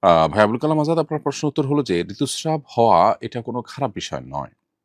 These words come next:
আপনার স্ত্রী যে অবস্থায় মারা গেছেন সেটি খারাপ অবস্থায় মারা গেছেন এমন নয়। কেউ যদি পাপে লিপ্ত অবস্থায়, কোনো গুনাহে লিপ্ত অবস্থায়, কোনো অন্যায়ে লিপ্ত অবস্থায় মারা যান তাহলে সেটা খারাপ।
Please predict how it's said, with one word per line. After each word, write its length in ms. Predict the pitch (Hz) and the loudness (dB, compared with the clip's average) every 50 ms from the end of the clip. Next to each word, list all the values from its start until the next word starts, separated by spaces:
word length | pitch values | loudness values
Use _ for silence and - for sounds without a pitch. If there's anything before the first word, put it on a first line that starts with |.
| _ _ - | _ _ -2
আপনার 260 | 104 104 - 113 104 | -2 -2 -2 -6 -6
স্ত্রী 300 | - - - - 165 170 | -8 -8 -8 -6 -6 -4
যে 120 | 147 127 | -2 -2
অবস্থায় 360 | 110 87 87 - - - 98 87 | -2 -2 -2 -4 -4 -4 -2 -2
মারা 160 | 85 87 90 | -2 -2 -4
গেছেন 300 | 87 92 87 - 107 90 | -6 -6 -8 -8 -8 -8
সেটি 260 | - - 101 - 90 | -8 -12 -12 -14 -14
খারাপ 360 | - - - 90 95 - - | -10 -2 0 0 0 0 -2
অবস্থায় 360 | 82 82 82 - - - 95 | -6 -8 -8 -8 -6 -6 -4
মারা 180 | 90 85 85 82 | -4 -2 -4 -4
গেছেন 520 | 78 80 76 - - - 80 78 78 80 78 _ _ _ _ _ _ _ _ - | -4 -6 -8 -8 -8 -8 -8 -8 -8 -10 -12 _ _ _ _ _ _ _ _ -6
এমন 300 | 123 113 92 78 67 65 | -4 -4 -4 -6 -8 -8
নয়। 140 | 58 - - _ _ _ _ _ _ _ _ - - - - - _ _ _ - | -10 -12 -12 _ _ _ _ _ _ _ _ -20 -20 -20 -20 -20 _ _ _ 0
কেউ 220 | - 170 147 147 | 4 4 4 4
যদি 340 | 156 147 170 160 151 151 - _ _ _ _ _ _ | 2 0 -2 -2 -2 -4 -6 _ _ _ _ _ _
পাপে 340 | - 202 202 196 - 147 147 | 6 6 6 6 4 -2 -2
লিপ্ত 320 | 127 113 92 - _ - | 0 -2 -4 -4 _ -2
অবস্থায়, 520 | 95 80 78 78 - - - - 73 65 69 | -2 -2 -2 -2 -8 -8 -8 -6 -6 -6 -6
কোনো 220 | - - 92 90 | -8 -8 -8 -6
গুনাহে 360 | 85 80 104 117 120 127 156 | -2 0 0 0 0 0 -2
লিপ্ত 240 | 143 135 - - - | -4 -4 -6 -4 -4
অবস্থায়, 600 | 92 78 82 87 - - - 82 71 67 67 76 | -4 -2 -2 -6 -6 -6 -4 -2 -2 -2 -2 -4
কোনো 260 | - - 107 104 98 - - | -6 -8 -6 -6 -6 -4 -4
অন্যায়ে 360 | 107 104 107 123 147 165 175 | -2 -2 0 0 0 0 -2
লিপ্ত 240 | 160 131 - - 131 | -2 -4 -4 0 0
অবস্থায় 520 | 110 98 101 113 - - - - 175 175 | 0 0 0 -2 -6 -6 -4 -2 0 0
মারা 200 | 135 95 80 80 | 2 2 0 0
যান 220 | - 76 67 71 | -2 -4 -6 -6
তাহলে 240 | 71 - 104 104 117 | -4 -4 -4 -4 -4
সেটা 260 | 120 - - 202 120 | -6 -6 -6 -4 -6
খারাপ। 280 | - - - - - - | -6 -4 -6 -6 -6 -8